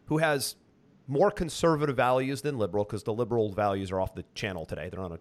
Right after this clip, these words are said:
different planet. So I think he's just right down the middle. And,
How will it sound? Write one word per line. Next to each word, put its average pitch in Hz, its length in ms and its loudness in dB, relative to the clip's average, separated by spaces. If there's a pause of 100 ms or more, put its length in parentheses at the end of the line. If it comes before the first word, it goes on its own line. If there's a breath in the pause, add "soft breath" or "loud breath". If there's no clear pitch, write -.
different 90 260 -12
planet. 80 340 -10
So 110 160 0
I 113 60 2
think 139 160 -4
he's 143 120 -6
just 147 220 -6
right 147 160 0
down 165 160 -4
the 170 60 -6
middle. 156 260 0
And, 170 140 -6